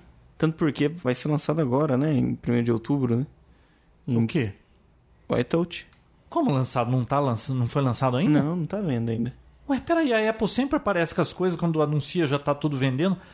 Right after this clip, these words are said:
Speaker 2: O iTouch não tem ainda pra
Speaker 1: Não, primeiro de outubro.
Speaker 2: Ah, não sabia disso, hein?
Speaker 1: É, inclusive no, no site tá lá,
Speaker 2: Ué,
Speaker 1: né?
Speaker 2: então
Speaker 1: Só
Speaker 2: por que
Speaker 1: pra
Speaker 2: que nós reclamando daquele amigo nosso? Pô, por que que não trouxe um iTouch? Não tinha.
Speaker 1: Então, né?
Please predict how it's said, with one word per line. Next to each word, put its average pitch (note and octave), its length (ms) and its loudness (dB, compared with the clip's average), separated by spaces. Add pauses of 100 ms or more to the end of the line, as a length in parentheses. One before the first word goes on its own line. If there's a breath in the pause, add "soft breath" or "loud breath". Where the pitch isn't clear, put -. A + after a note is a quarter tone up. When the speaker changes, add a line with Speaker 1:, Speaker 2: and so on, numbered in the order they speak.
(160 loud breath)
Speaker 2:
O D#3+ 80 2
iTouch F3+ 400 -2
não E3 140 2
tem F#3 260 2
ainda E3+ 240 2
pra C#3 260 4
Speaker 1:
Não, D3 220 2
primeiro C3+ 320 2
de E3 80 0
outubro. D3+ 460 -2 (480)
Speaker 2:
Ah, D#4+ 180 2
não D#4+ 80 2
sabia C#4 400 0
disso, A#3 340 -2
hein? A#3 160 -2 (400 loud breath)
Speaker 1:
É, - 160 0
inclusive C3+ 440 0
no, A3 260 2
no C#3+ 160 2
site C#3 460 -2
tá A3+ 160 -2
lá, F3 140 0
Speaker 2:
Ué, F3 80 0
Speaker 1:
né? F#4 100 2
Speaker 2:
então - 180 0
Speaker 1:
Só C#4 60 -2
Speaker 2:
por D4+ 60 -2
que D#4 80 0
Speaker 1:
pra - 40 2
Speaker 2:
que C4+ 60 -2
nós A3 180 2
reclamando E3 540 2
daquele C#3+ 180 0
amigo D3 300 2
nosso? D3 280 0
Pô, A3 140 0
por G3+ 80 -12
que G3 80 -4
que G#3+ 80 0
não G3 140 2
trouxe F3+ 280 0
um E3+ 60 2
iTouch? C#3 420 -2
Não F#3+ 140 2
tinha. G#3+ 400 0
Speaker 1:
Então, E3+ 340 2
né? D#3+ 120 2